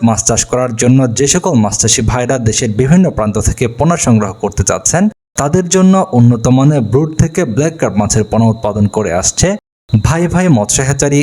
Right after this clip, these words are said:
ও নার্সারি। আমাদের হ্যাচারি থেকে বেশ কয়েক সাইজের ব্ল্যাক কার্প মাছের পোনা ক্রয় করতে পারবেন।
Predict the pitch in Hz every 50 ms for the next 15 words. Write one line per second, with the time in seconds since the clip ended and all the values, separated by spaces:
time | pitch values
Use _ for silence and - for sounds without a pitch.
0 | 143 - 117 113 110 110 110 107 - - - 110 104 98 82 - - - _ _
1 | _ _ _ _ _ _ _ 120 120 120 110 117 101 92 117 110 - 117 107 101
2 | - - - - - 175 202 208 - - - _ _ _ _ 107 107 151 180 175
3 | - - - 180 170 - - - 180 180 170 170 - - 113 107 110 113 117 -
4 | 127 117 113 113 117 117 117 147 139 143 - 147 165 175 180 180 - - - 117
5 | 110 - 117 107 - - 107 113 110 104 104 95 104 104 95